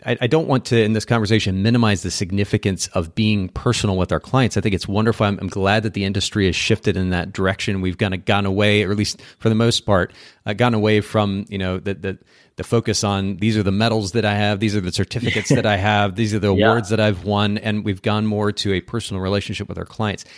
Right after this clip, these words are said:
Speaker 1: That's a good thing. But
Speaker 2: Mm-hmm.
Speaker 1: what we have to remember before we get into that is that this, the purpose of this website is ultimately to book a client,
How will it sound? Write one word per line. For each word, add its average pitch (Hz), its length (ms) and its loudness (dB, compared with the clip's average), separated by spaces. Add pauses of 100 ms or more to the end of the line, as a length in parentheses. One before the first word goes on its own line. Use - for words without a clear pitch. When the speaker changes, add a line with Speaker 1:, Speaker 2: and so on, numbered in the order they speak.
(200)
Speaker 1:
That's 135 200 -2
a 131 60 0
good 151 360 2
thing. - 340 -8 (440)
But 127 180 4
Speaker 2:
Mm-hmm. 131 100 2
Speaker 1:
what 127 160 -2
we 110 100 -4
have 135 240 -2
to 117 100 -6
remember 104 640 2 (480)
before 135 500 0
we 117 120 0
get 101 280 -4
into 110 520 -4
that 80 380 -2
is 104 400 0
that 92 260 -4 (100)
this, 135 320 0 (200)
the - 60 -8
purpose - 360 0
of 95 80 -2
this 87 160 -2
website 117 360 0
is 85 140 -2
ultimately 104 440 -4
to - 120 -8
book 104 400 -2
a 90 80 -6
client, 90 560 -6